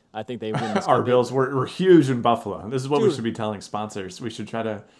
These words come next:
Speaker 2: reach out to Buffalo to see if we can get some local sponsorship.
Speaker 1: Did you see we got an
Speaker 2: It's like
Speaker 1: email about sponsoring a female soccer professional team?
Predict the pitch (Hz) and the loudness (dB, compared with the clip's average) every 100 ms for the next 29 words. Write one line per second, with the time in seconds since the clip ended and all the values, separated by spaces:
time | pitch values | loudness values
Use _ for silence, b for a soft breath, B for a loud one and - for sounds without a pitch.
0 | B B 175 104 110 101 104 104 104 95 | B B -8 -6 -6 -8 -6 -8 -6 -6
1 | 92 104 92 95 101 92 92 95 92 95 | -6 -10 -10 -12 -12 -14 -12 -10 -10 -12
2 | - 90 87 151 135 220 - 285 254 247 | -10 -12 -8 -6 -4 -2 -2 0 4 2
3 | 165 143 147 190 226 180 135 - 139 135 | 2 -4 -4 -2 -2 -2 -4 -4 -4 -4
4 | 135 165 151 123 - 143 143 147 139 135 | -4 -6 -6 -8 -8 -8 -6 -4 -4 -4
5 | 104 - 117 127 147 127 - 120 117 160 | -8 -8 -8 -6 -6 -6 -8 -10 -8 -10
6 | 160 202 196 | -8 -8 -8